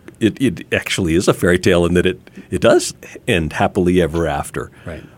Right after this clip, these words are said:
Speaker 1: But, but then you go back to the cruelty, your, the moments of losing family or the moments of devastation, the moments of whatever. Uh, yeah, you're, you're
Speaker 2: So is this where, is this where being a pastoral minister comes in, in the sense of,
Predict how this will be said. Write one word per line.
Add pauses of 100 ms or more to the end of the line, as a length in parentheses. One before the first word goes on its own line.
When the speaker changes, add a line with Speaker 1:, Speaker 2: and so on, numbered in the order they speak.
(140)
Speaker 1:
But, (480)
but
then
you
go
back
to
the
cruelty,
your,
the
moments
of
losing
family
or
the
moments
of
devastation,
the
moments
of
whatever. (1120)
Uh,
yeah,
you're, (260)
you're
Speaker 2:
So
is
this
where,
is
this
where
being
a
pastoral
minister
comes
in, (340)
in
the
sense
of,